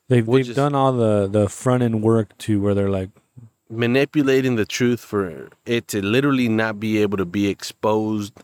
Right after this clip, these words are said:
Speaker 2: and you as an individual have a hard time proving what you have captured.
Speaker 1: Yeah.
Speaker 2: A-, and the, the, I think the, the more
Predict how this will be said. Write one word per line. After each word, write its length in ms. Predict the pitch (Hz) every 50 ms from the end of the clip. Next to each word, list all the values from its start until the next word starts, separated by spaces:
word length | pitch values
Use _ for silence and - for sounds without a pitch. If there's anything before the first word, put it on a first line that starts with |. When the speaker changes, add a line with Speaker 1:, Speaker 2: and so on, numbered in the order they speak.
| _ _ -
Speaker 2:
and 340 | 95 92 92 95 98 95 95
you 480 | 104 107 110 107 107 107 107 104 - _ _ _ _ _ _ _ _ _ _ _ _ _ _ _ -
as 200 | - 101 95 92
an 60 | 104
individual 600 | 104 104 107 101 101 107 104 101 101 101 92 90
have 280 | - - 104 90 87 85
a 100 | 87 80
hard 380 | - - - 117 107 104 - -
time 380 | - 110 98 98 95 92 87 -
proving 520 | - - 135 131 123 110 110 104 98 98 95
what 240 | 101 98 - - 95
you 460 | 95 95 98 98 98 95 92 85 - _ _ _ _ -
have 240 | - 104 95 85 -
captured. 460 | - 95 80 - - - - - - -
Speaker 1:
Yeah. 120 | 139 123 104 _ _ _ _ _ _ _ _ _ _ _ _ _ _ _ - -
Speaker 2:
A-, 120 | 90 107 - _ -
and 180 | 131 117 113
the, 160 | 117 123 117 - -
the, 200 | 110 123 - 113
I 60 | 117
think 280 | - - 165 160 -
the, 260 | - 123 120 110 98 - _ _ _ _ -
the 220 | 104 98 107 110
more 600 | 104 104 104 113 120 131 135 135 139 139 131 117